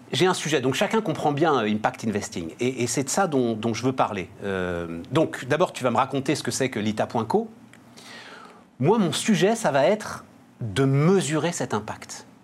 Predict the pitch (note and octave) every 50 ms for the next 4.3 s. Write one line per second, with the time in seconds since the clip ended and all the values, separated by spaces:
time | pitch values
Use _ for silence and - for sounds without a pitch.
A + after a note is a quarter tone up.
0 | - - _ _ _ _ _ _ _ _ _ _ _ _ _ _ _ _ _ _
1 | _ _ _ _ _ _ - C#3+ - - - C4 A#3+ G3 E3+ C#3+ A#2 A#2 A2+ A#2+
2 | C3+ E3+ A#3 C4 - - - - - - - - - - _ _ _ _ _ _
3 | _ _ _ - - C3+ - C3+ - - G3 F#3+ E3+ - - G3 F#3 D3+ C3 -
4 | - A#2 G#2 G#2+ G#2+